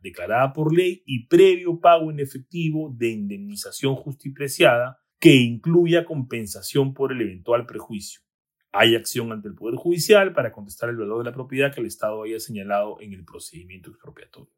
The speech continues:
Como vemos, la Constitución peruana habla de necesidad pública, concepto que creo se ha aterrizado de manera bastante acotada en los presidentes del Tribunal Constitucional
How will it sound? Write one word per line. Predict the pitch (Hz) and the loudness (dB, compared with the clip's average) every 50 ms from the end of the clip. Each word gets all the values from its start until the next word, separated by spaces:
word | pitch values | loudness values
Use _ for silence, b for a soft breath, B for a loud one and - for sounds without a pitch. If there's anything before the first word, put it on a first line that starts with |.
| _ _ | _ _
Como | - 143 147 156 175 | 0 4 6 8 8
vemos, | 214 254 233 208 202 214 - - 127 | 8 8 6 2 0 0 -2 -4 -4
la | 127 120 - | -4 -4 -4
Constitución | 120 107 - - 110 - - - 165 165 160 | -6 -16 -14 -16 -14 -12 -4 -2 -2 -2 0
peruana | 160 143 139 160 165 156 135 127 131 143 - _ _ _ | 0 0 2 2 2 2 2 -2 -8 -10 -14 _ _ _
habla | - 131 143 143 143 143 | 0 2 2 2 2 0
de | 135 127 117 | 0 0 -2
necesidad | 110 104 - - - - - 123 120 120 - - | -4 -6 -8 -8 -10 -12 -8 -4 -4 -4 -2 2
pública, | 175 175 143 113 98 87 90 _ - - _ _ | 4 4 4 4 0 -8 -14 _ -20 -20 _ _
concepto | - 107 110 104 - - 147 139 - 160 | -14 -12 -12 -10 -4 -4 -4 -4 -4 -10
que | 143 120 - | -10 -10 -4
creo | - 135 139 143 147 143 | 0 2 2 2 2 0
se | 135 - 135 | -2 -6 -6
ha | |
aterrizado | 123 - 139 120 117 117 - 139 135 139 135 135 | -4 -4 -6 -6 -6 -4 0 2 2 2 2 -2
de | 131 117 | -4 -6
manera | 107 101 101 120 127 131 135 123 | -6 -6 -8 -6 -2 0 0 0
bastante | 104 - - - 131 127 127 131 143 | 0 -4 -8 -12 -10 -10 -8 -8 -8
acotada | - - 104 101 - 151 143 135 131 131 139 139 _ | -8 -10 -12 -2 0 2 4 4 2 0 -2 -10 _
en | 131 110 101 | -16 -14 -14
los | 90 _ | -14 _
presidentes | _ - - - - 104 107 110 117 127 123 | _ -14 -14 -12 -10 -12 -12 -10 -8 -8 -8
del | 120 120 | -8 -10
Tribunal | 113 98 98 104 | -12 -14 -14 -14
Constitucional | - - 139 123 135 127 139 156 170 156 139 143 165 - | -14 -14 -14 -12 -8 -4 -2 2 2 2 2 2 -4 -10